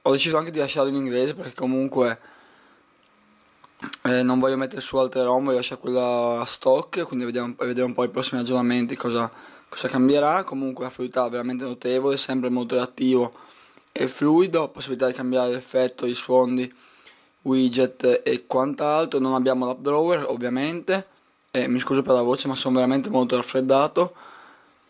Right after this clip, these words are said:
Comunque andiamo avanti, parliamo del display. Allora, il display è un cinque pollici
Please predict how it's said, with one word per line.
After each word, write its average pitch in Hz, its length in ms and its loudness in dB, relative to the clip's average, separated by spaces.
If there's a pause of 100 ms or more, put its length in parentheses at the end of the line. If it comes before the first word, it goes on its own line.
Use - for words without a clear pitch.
(140)
Comunque 127 640 0 (260)
andiamo 143 240 2
avanti, 170 460 0
parliamo 180 280 2
del 180 80 -2
display. 151 580 2
Allora, 131 240 4
il 131 60 0
display 139 300 2
è 123 140 4
un 123 140 0
cinque 180 300 2
pollici 165 540 2